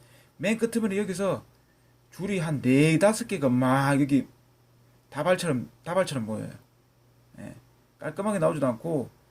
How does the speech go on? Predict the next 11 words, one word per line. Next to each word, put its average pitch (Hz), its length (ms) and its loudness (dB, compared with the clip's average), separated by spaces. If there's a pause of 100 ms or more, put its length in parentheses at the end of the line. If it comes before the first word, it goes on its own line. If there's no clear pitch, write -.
(160)
나중에 156 300 -4
혹시나 180 340 -4
거기에 165 320 -4
본드가 156 680 0 (400)
붙어가지고 180 480 -4
굳었게 160 320 -4
되면 139 360 -2 (300)
부드럽게 135 260 -4
잘 123 120 -4
들어가지 135 280 -2
않습니다. - 360 -14